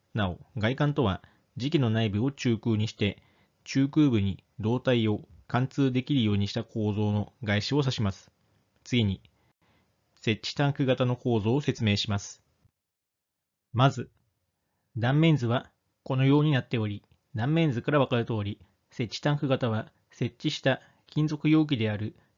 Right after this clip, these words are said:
タンク内に遮断部が設けられています。また、設置タンク型は、外資型と比較して、耐震性、据え付け面積、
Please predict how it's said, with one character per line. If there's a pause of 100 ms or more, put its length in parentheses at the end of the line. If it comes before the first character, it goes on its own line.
タ
ン
ク
内
に (220)
遮
断
部
が
設
け
ら
れ
て
い
ま
す。 (640)
ま
た、
設
置
タ
ン
ク
型
は、 (800)
外
資
型
と
比
較
し
て、 (240)
耐
震
性、
据
え
付
け
面
積、